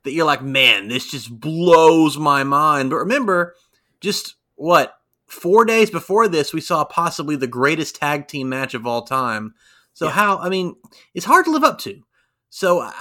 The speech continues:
Speaker 1: I don't know. I enjoyed this show. I thought it was really good. They opened it with a segment and a long one, which is very W W E.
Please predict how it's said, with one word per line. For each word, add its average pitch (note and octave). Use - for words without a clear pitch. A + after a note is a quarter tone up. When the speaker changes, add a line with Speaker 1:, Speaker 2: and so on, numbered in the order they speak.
Speaker 1:
I A3+
don't A3
know. F3
I C#4
enjoyed F3
this C3
show. A#2
I D3
thought F3
it D3+
was C#3+
really D#3
good. E3
They F#3
opened G#3+
it B3
with D#3
a C3
segment G3+
and C#3+
a C3
long C#3
one, A2
which D3
is B2+
very D3+
W D3
W B2+
E. F3+